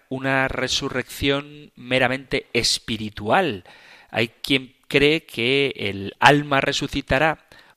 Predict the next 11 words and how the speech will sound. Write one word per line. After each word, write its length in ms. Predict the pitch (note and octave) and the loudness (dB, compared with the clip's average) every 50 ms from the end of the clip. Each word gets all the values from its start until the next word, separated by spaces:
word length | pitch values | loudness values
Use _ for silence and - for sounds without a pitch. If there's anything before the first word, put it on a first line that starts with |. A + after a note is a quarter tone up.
| _ - | _ -14
aunque 240 | - G2 - - G2 | -14 -12 -10 -12 -10
nosotros 380 | F#2+ G#2 A2+ G2+ - A2+ - | -10 -10 -12 -10 -10 -10 -10
creemos 340 | - - G#2 G#2 A#2+ A#2 - | -8 -8 -8 -6 -4 -4 -2
en 80 | G#2+ G2+ | -2 -2
la 120 | G#2+ - _ - | -4 -4 _ -6
inmortalidad 840 | E3+ D#3 C#3+ B2+ A2+ G#2+ G#2 A2 - - A2 G#2 G#2 G#2 A2+ A#2+ | -6 -6 -6 -8 -8 -8 -8 -8 -6 -4 -4 -4 -2 0 -2 0
del 140 | B2+ B2+ C3+ | 0 2 2
alma, 340 | C3+ C#3 C3+ C3 C#3 D3+ - - - - - - - | 2 2 0 -4 -10 -10 -10 -14 -20 -20 -20 -20 -12
sin 680 | - - - - - F3 F3 F#3 F3+ F3 F3+ F#3+ G#3 - _ _ _ _ _ - | -6 -2 0 2 4 4 2 2 0 -4 -10 -14 -16 -20 _ _ _ _ _ -8
un 300 | D#3 E3 E3+ F3 E3 _ _ _ _ _ - | -8 -8 -8 -12 -20 _ _ _ _ _ 0
cuerpo, 520 | - F3 G3+ G#3 F#3 - - - F2+ - | 4 6 6 6 4 0 -6 -14 -14 -14